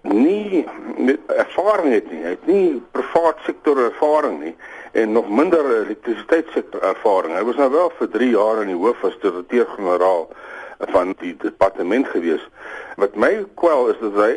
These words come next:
in drie jaar nie die probleme kon raak sien en, en, eh, aanvat nie. Toe hy 'n hoër posisie gehad het met meer gesag, kan ek nie verstaan hoe hy dit nou direk met, eh, net een man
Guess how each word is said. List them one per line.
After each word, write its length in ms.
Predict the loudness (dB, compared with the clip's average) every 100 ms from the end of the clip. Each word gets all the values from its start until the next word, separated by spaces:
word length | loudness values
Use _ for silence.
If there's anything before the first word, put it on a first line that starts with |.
| 2
in 140 | 0 2
drie 240 | 2 4 4
jaar 400 | 4 2 0 -4 -20 -20 -12 0
nie 120 | 0
die 100 | 2
probleme 460 | 0 0 0 2 2
kon 220 | 0 2
raak 300 | 2 2 -2 -2
sien 180 | -2 -2 -4
en, 240 | -4 -2
en, 180 | 0 -2 -6 -10
eh, 160 | -6 0
aanvat 460 | 0 2 0 0
nie. 120 | -14 -14 -18 -20 -20 -10 0
Toe 100 | 4
hy 80 | 4
'n 140 | 2 2
hoër 320 | 4 4 2
posisie 360 | -2 0 2 2
gehad 280 | 4 2
het 140 | 0 -6
met 140 | -4
meer 200 | 2 0
gesag, 400 | 0 -2 0 0 -4 -20 -20 -20 -20 -4
kan 140 | 0
ek 120 | 0 0
nie 120 | -2
verstaan 380 | 0 2 4 4
hoe 180 | 4
hy 60 | 4
dit 160 | 2 2
nou 420 | 2 4 0 -4 0
direk 380 | 2 2 -2
met, 260 | -4 -4 -2 0
eh, 100 | 2 2
net 120 | 0 0
een 220 | 0 2
man 240 | 0 -2